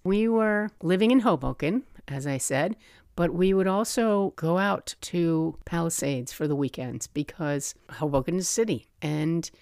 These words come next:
Dave is not really a city person. And I was discovering that neither was I. I liked the excitement of things that you could do in the city, going out to Broadway and going to restaurants that are just down the street any old time,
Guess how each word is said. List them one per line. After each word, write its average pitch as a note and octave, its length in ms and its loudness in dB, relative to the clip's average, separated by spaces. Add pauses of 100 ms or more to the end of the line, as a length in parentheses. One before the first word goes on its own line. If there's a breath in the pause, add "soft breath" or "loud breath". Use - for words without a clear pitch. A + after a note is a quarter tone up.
Dave C4+ 360 0
is D4+ 160 -4
not B3+ 200 0
really A3+ 320 0
a G#3+ 40 0
city E3 280 -2
person. C3+ 480 -4 (340)
And G3+ 460 0
I G#3 160 0
was G#3+ 160 -2
discovering F#3+ 640 0
that C#3+ 260 -4
neither E3+ 260 -2
was D3+ 160 -2
I. A#2 200 -6 (500 soft breath)
I D3+ 140 -2
liked E3 560 0
the D3 80 0
excitement A#2 760 -6 (100)
of C3 560 -4
things F#3+ 460 2
that D3+ 140 -6
you C#3+ 80 -2
could C#3 160 -2
do A#3 180 0
in C#3 80 0
the A#2+ 80 -4
city, A2 400 -4
going D3 340 0
out C#3+ 220 -4
to F3 140 -6
Broadway C3 640 0
and C3 320 -4 (240 loud breath)
going D#3 300 2
to F#3+ 120 -2
restaurants F3+ 600 -2
that D3+ 100 -4
are C#3+ 80 0
just D3 300 -6
down E3 180 2
the E3+ 60 0
street F3+ 420 -2
any D#3+ 260 2
old D#3 220 0
time, C3 480 -4